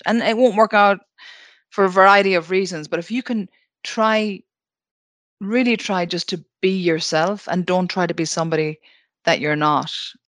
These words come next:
And look to other males and females for maybe mentorship or sponsorship or someone that you can bounce things off, that you can trust and say, "How do I handle this situation?"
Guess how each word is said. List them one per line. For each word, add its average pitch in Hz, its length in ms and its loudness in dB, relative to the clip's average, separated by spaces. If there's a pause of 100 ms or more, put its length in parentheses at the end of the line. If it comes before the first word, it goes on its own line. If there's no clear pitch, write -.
(420)
And 208 140 4
look - 280 0 (100)
to 226 140 2
other 196 520 2 (220)
males 208 580 4
and 208 240 0
females 170 760 -4
for 156 640 -2 (680)
maybe 208 280 0
mentorship 185 840 0
or 143 100 -2
sponsorship 185 1040 0
or 160 220 0 (180)
someone 269 320 -2
that 226 140 2
you 220 100 -2
can 196 180 -2
bounce 196 320 2
things 190 280 -6
off, 175 200 2
that 175 140 -4
you 180 100 -10
can 170 200 -8
trust 180 360 0
and 175 120 -10
say, 180 120 0
"How 196 220 0
do 196 100 -2
I 180 60 4
handle 180 320 -4
this 160 160 -8
situation?" 165 640 -4